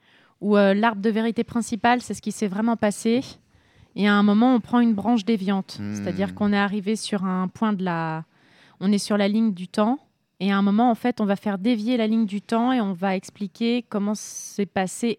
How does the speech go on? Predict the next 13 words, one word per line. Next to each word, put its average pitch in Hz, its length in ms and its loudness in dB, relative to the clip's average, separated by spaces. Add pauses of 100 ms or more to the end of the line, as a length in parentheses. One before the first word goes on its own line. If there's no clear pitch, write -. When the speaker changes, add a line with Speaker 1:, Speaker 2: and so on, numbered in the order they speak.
Speaker 1:
autrement 247 520 0
la 240 100 0
ligne 214 220 -2
du 190 120 -8
temps. - 160 -12
Speaker 2:
C'est - 140 -6
ça, 98 320 -6 (160)
c'est - 140 -12
ça. - 160 -12 (1200)
Euh, 107 480 6
le 104 200 6
trait - 240 -6
classique, - 680 -12